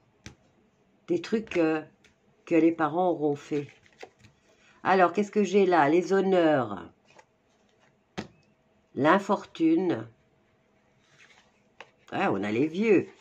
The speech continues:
Et c'est bloqué là-dedans aussi. Et qu'est-ce qu'on a ? La méchanceté. La vengeance. Là, on me montre l'étoile de David, par contre.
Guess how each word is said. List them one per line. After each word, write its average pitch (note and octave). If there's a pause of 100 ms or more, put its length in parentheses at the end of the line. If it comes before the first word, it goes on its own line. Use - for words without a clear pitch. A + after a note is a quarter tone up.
(280)
Et C#3
c'est D3
bloqué D#3
là-dedans B2
aussi. A#2
Et A3+
qu'est-ce D3
qu'on D3+
a ? G3+
La D#3+
méchanceté. C3+ (1600)
La C3+
vengeance. C#3+ (3500)
Là, G#3
on -
me G3
montre F3+
l'étoile E3
de E3+
David, E3
par -
contre. A#2+